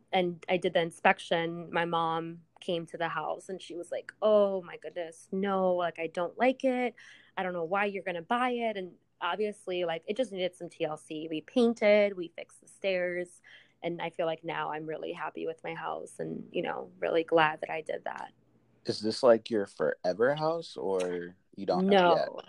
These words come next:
Speaker 2: Okay.
Speaker 1: Definitely not. I, I, I see myself moving out of Illinois within, like, five years for sure. So I'm not
Speaker 2: Really?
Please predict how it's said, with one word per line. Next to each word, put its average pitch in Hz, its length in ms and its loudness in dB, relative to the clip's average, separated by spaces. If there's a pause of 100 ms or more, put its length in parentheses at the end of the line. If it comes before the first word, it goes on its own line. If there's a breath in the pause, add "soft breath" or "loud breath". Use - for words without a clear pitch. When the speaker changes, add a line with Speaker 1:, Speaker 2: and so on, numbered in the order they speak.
(140)
Speaker 2:
Okay. - 240 -2
Speaker 1:
Definitely 285 560 4
not. 156 340 -4
I, 190 220 -2
I, 190 240 -6 (180)
I 196 100 -6
see 196 220 -12
myself 208 540 -4 (120)
moving 180 380 -6
out 160 160 -6
of 165 140 -8
Illinois 160 580 -8
within, 170 320 -10
like, - 320 -12 (520 soft breath)
five 165 280 4
years 156 400 -6
for 165 220 -4
sure. 165 600 -2
So 98 260 4
I'm 247 160 10
not 214 140 10
Speaker 2:
Really? 107 80 -2